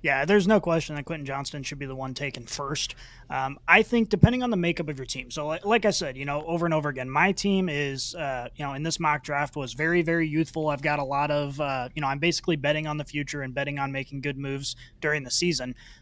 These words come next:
Uh, but if I'm on a team that's shaping up to be a win now team, I think I have a good chance to be a contender right now.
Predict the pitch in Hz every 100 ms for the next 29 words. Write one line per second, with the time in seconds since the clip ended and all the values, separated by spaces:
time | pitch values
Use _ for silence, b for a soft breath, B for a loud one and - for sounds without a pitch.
0 | b 151 135 165 170 196 196 226 - 196
1 | 180 143 - 175 165 156 151 147 143 127
2 | 151 147 135 131 123 117 143 165 180 156
3 | 151 135 127 156 - 151 - 131 143 139
4 | 131 151 139 120 127 135 131 139 -